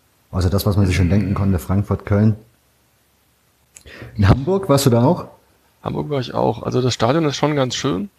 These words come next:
Speaker 1: Mhm.
Speaker 2: aber der Gästeblock ist so furchtbar. Also ich weiß nicht, in vielen Bundesliga-, was, Darmstadt hat ja nur noch siebzehntausend Plätze, ne?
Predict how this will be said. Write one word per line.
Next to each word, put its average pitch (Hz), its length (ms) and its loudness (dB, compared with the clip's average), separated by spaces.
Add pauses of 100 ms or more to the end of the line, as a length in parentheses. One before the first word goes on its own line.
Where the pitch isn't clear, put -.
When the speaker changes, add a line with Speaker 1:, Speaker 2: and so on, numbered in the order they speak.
(120)
Speaker 1:
Mhm. 113 320 4
Speaker 2:
aber 120 160 0
der 120 120 2
Gästeblock 139 500 -2
ist - 160 -10
so 151 140 -2
furchtbar. 135 760 -6 (200)
Also 117 180 0 (120)
ich - 160 -6
weiß - 160 0
nicht, 131 120 -4
in 123 80 -2
vielen 180 280 -4
Bundesliga-, 143 380 -4 (140)
was, - 180 -6 (540)
Darmstadt 165 280 2
hat 165 120 0
ja 165 80 4
nur 156 100 2
noch 147 100 0
siebzehntausend 131 640 0
Plätze, - 320 -4
ne? 143 140 -2